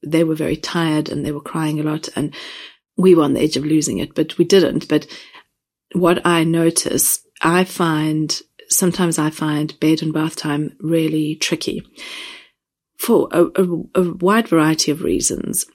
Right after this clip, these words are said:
But I, I've really slowed down my process to notice that often what's going on in my head is this message of, "I can't cope." And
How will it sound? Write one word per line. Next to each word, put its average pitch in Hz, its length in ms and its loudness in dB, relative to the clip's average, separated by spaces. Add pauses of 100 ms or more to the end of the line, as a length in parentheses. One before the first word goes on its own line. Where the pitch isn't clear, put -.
But 160 340 -2
I, 165 440 0
I've 160 220 -2
really 175 340 6
slowed 175 360 2
down 160 140 2
my 147 100 2
process 156 400 0
to - 140 -4
notice 160 340 0
that 135 240 -8
often 185 280 0
what's 175 160 -2
going 156 280 0
on 156 120 -2
in 151 80 -4
my 151 140 -4
head 160 440 2
is 156 100 -6
this - 220 -4
message 165 400 0
of, - 100 -4
"I 160 160 -2
can't 165 380 -8
cope." - 380 -4 (1120)
And 156 540 2